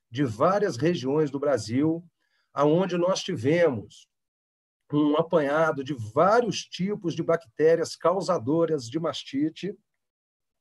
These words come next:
aonde nós conseguimos identificar o perfil fenotípico e genotípico de resistência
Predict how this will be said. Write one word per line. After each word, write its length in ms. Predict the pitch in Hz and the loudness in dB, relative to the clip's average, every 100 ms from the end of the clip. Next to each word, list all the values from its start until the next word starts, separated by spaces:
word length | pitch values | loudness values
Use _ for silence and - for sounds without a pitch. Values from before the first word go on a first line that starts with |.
| _ | _
aonde 460 | 160 147 165 190 165 | 2 4 4 2 0
nós 280 | 175 185 | 0 0
conseguimos 680 | - 180 - 139 170 185 170 | -2 -6 -6 -4 -4 -2 -4
identificar 880 | 147 175 170 - 165 - 156 160 - - _ _ _ _ - | -4 -4 -6 -6 -12 0 2 2 -2 -12 _ _ _ _ -4
o 180 | 170 165 | -4 -2
perfil 600 | 190 - - - 190 180 | -2 -2 -6 -8 -6 -6
fenotípico 1200 | - - 214 254 220 - - 185 - 160 185 175 | -8 -2 4 6 4 -2 -8 -8 -8 -12 -10 -8
e 120 | 185 180 | -6 -4
genotípico 1040 | 117 139 220 233 190 - 190 196 - 180 | -2 2 2 2 -2 -6 -8 -8 -10 -6
de 100 | 151 | -4
resistência 880 | 139 170 139 - 147 160 - 170 | -2 -4 -6 -4 0 2 0 -6